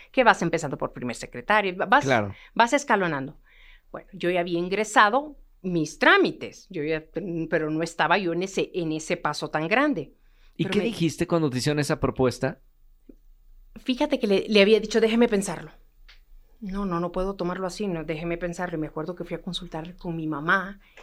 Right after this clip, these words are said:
Speaker 1: y me decía, "¿Cómo?". Me dice, "Pero agárralo, hija, si eso es lo que siempre te ha gustado". "No, mamá, imagínate. No, es una gran responsabilidad". El miedo que te, que te,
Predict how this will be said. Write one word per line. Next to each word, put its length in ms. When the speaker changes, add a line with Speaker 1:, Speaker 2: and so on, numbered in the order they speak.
Speaker 1:
y 80
me 100
decía, 340
"¿Cómo?". 400
Me 140
dice, 220
"Pero 340
agárralo, 680
hija, 260
si 160
eso 120
es 40
lo 100
que 80
siempre 320
te 100
ha 20
gustado". 360
"No, 120
mamá, 260
imagínate. 680
No, 240
es 120
una 120
gran 200
responsabilidad". 920
El 140
miedo 320
que 100
te, 240
que 240
te, 840